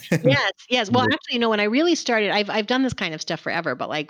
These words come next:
Speaker 2: my most intense work before the, the, um, the twenty twenty election,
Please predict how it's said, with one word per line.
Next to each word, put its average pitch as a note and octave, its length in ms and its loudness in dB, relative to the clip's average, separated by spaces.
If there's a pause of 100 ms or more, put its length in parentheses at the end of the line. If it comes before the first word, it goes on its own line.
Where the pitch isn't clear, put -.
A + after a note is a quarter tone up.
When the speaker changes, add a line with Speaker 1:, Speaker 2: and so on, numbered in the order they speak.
Speaker 2:
my E3 300 -4
most F3 560 -2
intense D#3 540 -6
work D#3+ 540 -6
before C#3 920 -4 (260)
the, - 160 -12 (140)
the, A2+ 180 -8 (340)
um, D#3 480 -16 (340)
the - 80 -6
twenty D3 320 -6
twenty E3 240 -4
election, D#3 420 -10